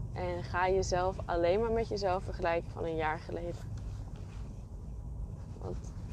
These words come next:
daar heb je zo ontzettend veel meer aan. En dat verdien je ook gewoon. Je verdient het niet om jezelf te vergelijken met anderen. Nou,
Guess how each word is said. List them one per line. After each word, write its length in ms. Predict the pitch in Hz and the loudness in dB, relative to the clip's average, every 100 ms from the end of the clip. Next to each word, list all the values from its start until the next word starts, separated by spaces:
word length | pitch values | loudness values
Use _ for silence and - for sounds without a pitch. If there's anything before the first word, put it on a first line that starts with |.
| - - - | -6 -6 6
daar 380 | 190 180 190 | 8 8 6
heb 160 | 180 175 | 4 0
je 160 | 190 180 | 0 0
zo 500 | - 185 180 180 - | 2 4 6 4 2
ontzettend 520 | 190 190 190 175 180 | -2 -2 0 0 0
veel 200 | - 175 | -4 -4
meer 280 | 180 175 170 | -2 -2 -2
aan. 340 | - 170 175 175 - - - - - - - - - - - - | -4 -6 -6 -6 -8 -8 -6 -6 -8 -8 -10 -10 -10 -10 -8 -4
En 200 | 175 175 | 0 0
dat 160 | 175 | -2
verdien 300 | 180 170 165 | -2 0 2
je 140 | 170 - | 2 0
ook 180 | 156 | -2
gewoon. 240 | - 151 156 - - | -2 -4 -4 -8 -4
Je 80 | 196 | 0
verdient 320 | 190 180 196 | 2 6 6
het 140 | 190 170 | 6 0
niet 160 | 160 | -2
om 80 | 160 | -2
jezelf 360 | 160 151 156 160 | -2 0 0 -2
te 100 | - | -8
vergelijken 460 | - 160 147 147 | -4 -2 -2 -2
met 160 | 156 - | -4 -4
anderen. 340 | 160 156 - - - - - - - - - - - - - - - - - - - - - - - - - - - - - - - - - - - - - - - - - - - | -4 -4 -6 -8 -10 -10 -10 -10 -12 -14 -14 -12 -8 -8 -8 -8 -8 -10 -12 -12 -12 -12 -10 -10 -10 -10 -10 -10 -10 -12 -12 -12 -12 -12 -12 -10 -10 -10 -10 -10 -8 -10 -10 -10 -8
Nou, 180 | - | -6